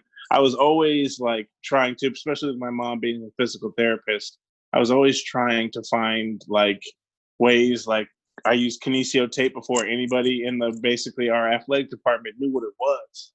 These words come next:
And, like, I had to explain what it was to them and stuff like that. So I, I always had a passion for, like, just the way the body worked.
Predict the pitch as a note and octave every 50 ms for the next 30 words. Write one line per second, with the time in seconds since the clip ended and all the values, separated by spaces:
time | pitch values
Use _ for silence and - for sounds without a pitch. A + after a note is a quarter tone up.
0 | _ _ A#2+ A#2+ A#2 A2 G#2 G#2 A#2 B2 A#2+ B2 B2 A2+ A2 A2 G2+ G2+ - -
1 | - A#2+ B2 B2+ B2 A#2+ A#2 A2 G#2+ G#2 A2+ A#2+ B2+ C3+ C3+ - - B2+ A2+ A2+
2 | G#2+ G#2 G#2 G#2 - _ _ _ _ _ _ _ _ _ _ _ - A#2 A2+ -
3 | - - A#2+ - - A#2+ A2 G#2+ - B2 A#2+ A2+ A2 - - C3+ B2+ B2 A#2+ C#3+
4 | D3 B2+ C3+ D3 D3+ D#3+ D#3+ D#3 - D#3+ C#3 B2 G#2+ - - C3 B2 B2 B2 -
5 | - A#2+ A#2+ A2 - A2+ A2 A2 G#2+ G#2+ G#2+ - A2+ G#2+ - - - - _ A#2
6 | A#2 A2 A2 A#2 B2 B2 A#2+ B2 A#2 A#2+ A#2+ B2 B2 B2+ B2+ C3 C3+ C#3 D3+ D3
7 | _ -